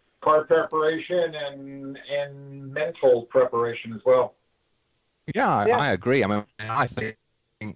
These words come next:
Speaker 2: I, I, I prefer longer stages myself as well, and I know a lot of people, a lot of other competitors that I know, we do like the longer stages. And when,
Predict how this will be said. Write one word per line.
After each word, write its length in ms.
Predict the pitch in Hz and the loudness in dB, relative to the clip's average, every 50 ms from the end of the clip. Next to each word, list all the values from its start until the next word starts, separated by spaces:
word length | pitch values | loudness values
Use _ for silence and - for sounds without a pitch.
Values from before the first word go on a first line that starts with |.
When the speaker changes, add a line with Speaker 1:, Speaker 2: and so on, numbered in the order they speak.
| _ - - 110 - | _ -6 -6 -4 -2
Speaker 2:
I, 180 | 92 107 131 - - _ - - - _ _ - | 0 0 0 0 -2 _ -16 -20 -20 _ _ 0
I, 160 | 101 151 - - | 0 2 2 2
I 120 | 113 170 | 0 0
prefer 320 | - _ _ _ 110 98 | 0 _ _ _ -2 -2
longer 280 | 95 90 92 95 92 95 | -2 -2 -4 -6 -6 -12
stages 460 | - - 98 92 101 98 101 92 - | -6 -4 -2 -2 -2 -4 -6 -10 -8
myself 400 | 104 95 90 - 117 135 123 - | -8 -8 -2 0 0 0 0 0
as 100 | 101 92 | -4 -4
well, 200 | 110 120 131 110 | -2 0 0 0
and 200 | 95 95 101 101 - | 0 -2 -4 -2 -2
I 80 | 113 110 | -2 0
know 180 | 110 107 104 | 2 2 2
a 40 | 104 | 2
lot 120 | 104 104 | 2 0
of 80 | 101 - | -2 -2
people, 440 | - 113 110 - - 107 104 101 - _ - - - - - - _ _ _ | -2 -2 -2 0 -2 -2 -2 -2 -6 _ -20 -20 -20 -20 -20 -20 _ _ _
a 60 | 101 | 2
lot 100 | 110 117 | 4 4
of 100 | 113 104 | 4 2
other 140 | 120 123 123 | 2 0 -2
competitors 560 | - - 110 98 110 110 - 110 - 110 101 | 0 0 -2 0 -2 -4 -4 -6 -8 -8 -6
that 120 | - 98 101 | -2 0 0
I 140 | 101 104 101 | 2 2 2
know, 120 | 95 95 | 0 0
we 160 | 92 110 110 | 0 0 0
do 200 | 92 104 104 117 | 2 2 2 2
like 280 | 110 98 104 117 - - | 2 2 2 2 0 -2
the 80 | 101 | -2
longer 240 | 104 107 117 107 107 | -2 -2 -2 -2 -8
stages. 460 | 104 - 107 117 165 165 107 87 82 | -6 -2 0 0 0 0 -2 -4 -6
And 140 | 101 95 98 | -6 -4 -2
when, 120 | 104 101 | -2 -2